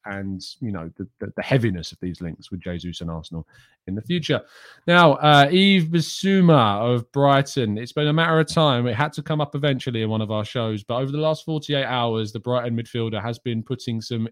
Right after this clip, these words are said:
interesting things on his Instagram <laughs> page, uh, mentioning Arsenal, quoting or sh-, resharing, I think it is on Instagram in the stories, other people's videos, talking about him,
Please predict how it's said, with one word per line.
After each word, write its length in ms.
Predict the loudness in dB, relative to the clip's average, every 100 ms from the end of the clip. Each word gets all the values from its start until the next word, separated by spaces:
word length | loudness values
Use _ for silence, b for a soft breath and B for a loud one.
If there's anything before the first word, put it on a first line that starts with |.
| _
interesting 1000 | 0 0 0 -2 -2 -2 -4 -6 -4 -4
things 500 | -2 -2 0 0 -2
on 260 | -4 -4 -4
his 160 | -4 -6
Instagram 720 | -8 -10 -14 -8 -6 -6 -8
<laughs> 60 |
page, 340 | -6 -4 -4 -6 B B B B
uh, 260 | -8 -4 -6 -4
mentioning 540 | 0 0 0 -4 -4
Arsenal, 600 | -2 -2 -4 -4 -4 -4 -6
quoting 720 | -2 -2 -2 -4 -2 0 0
or 280 | -2 -6 -8 _
sh-, 200 | -12 -10
resharing, 800 | -4 -2 -2 -4 -2 0 0 -2
I 20 |
think 220 | -6 -8 -8
it 60 |
is 100 | -8
on 80 | -8
Instagram 500 | -8 -10 -8 -6 -4
in 60 | -6
the 80 |
stories, 540 | -8 -4 -4 -2 -4 -6 b b b _ -4
other 260 | -2 -2
people's 420 | -4 -4 -4 -6 -4
videos, 560 | -2 0 -2 -4 -6 -14 _ _ -6
talking 360 | -2 -2 -2
about 280 | -2 -2 -2
him, 400 | -2 0 0 -2